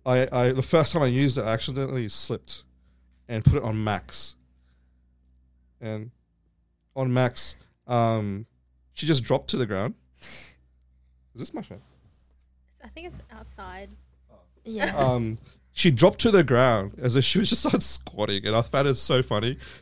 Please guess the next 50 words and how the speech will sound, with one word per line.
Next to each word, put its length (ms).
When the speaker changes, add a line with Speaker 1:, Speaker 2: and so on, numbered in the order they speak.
Speaker 1:
'cause 140
she's 180
talking 320
to 120
the 100
cashier, 540
and 380
<laughs> 40
every 180
time 240
she'd 200
go 160
buy 180
something, 240
I'd 100
do 120
it 60
again 380
and 100
again 160
and 80
again. 240
Speaker 2:
Oh 40
Speaker 1:
I 40
just 160
Speaker 2:
my 60
Speaker 1:
started 340
Speaker 2:
God. 120
Speaker 1:
laughing. 600
Um, 560
yeah, 540
but 100
then 140
afterwards, 840
uh, 380
when 180
we 100
got 180
home, 400
it 60
was, 200
like, 260
as 160
soon 540
as 180
we 60
started 300
sex, 260
we 60
finished. 340